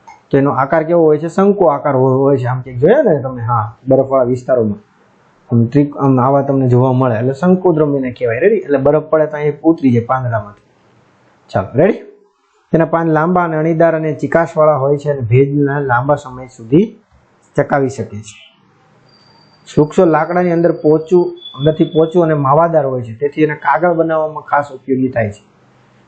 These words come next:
અને વૃક્ષોનો વિકાસ થવામાં ઘણા વર્ષો નીકળી જાય છે. પાંચમો પ્રકાર છે જંગલોમાં ભર-, ભરતીના જંગલો, અથવા તેને શું કહેવાય?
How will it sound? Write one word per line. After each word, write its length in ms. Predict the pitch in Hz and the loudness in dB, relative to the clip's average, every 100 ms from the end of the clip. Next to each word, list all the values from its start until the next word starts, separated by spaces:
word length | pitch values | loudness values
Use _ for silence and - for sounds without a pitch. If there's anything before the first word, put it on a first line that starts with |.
| _ 135 | _ 0
અને 320 | 135 139 143 _ _ 139 | 2 2 -2 _ _ 2
વૃક્ષોનો 440 | 139 143 165 165 | 2 2 0 2
વિકાસ 400 | 151 151 160 - | 0 2 -2 0
થવામાં 280 | 147 147 147 | -2 0 0
ઘણા 220 | 123 135 | 0 0
વર્ષો 540 | 120 117 113 160 233 - _ | 0 -4 0 0 0 -8 _
નીકળી 280 | 139 123 110 | -6 -4 -4
જાય 140 | 104 107 | -6 -12
છે. 140 | - _ _ _ - | -16 _ _ _ -4
પાંચમો 300 | 147 156 185 | -2 0 2
પ્રકાર 320 | 180 175 175 | 2 2 2
છે 140 | 160 160 | 2 2
જંગલોમાં 680 | 135 151 165 160 160 135 | 4 4 2 2 0 0
ભર-, 300 | 113 127 120 - _ _ _ _ - | 0 0 0 -8 _ _ _ _ -4
ભરતીના 380 | 131 135 175 175 | -2 2 2 4
જંગલો, 300 | 156 160 156 | 2 2 2
અથવા 200 | 143 143 | 2 0
તેને 160 | 143 147 | 0 2
શું 140 | 160 | 2
કહેવાય? 340 | 156 143 180 | 2 2 2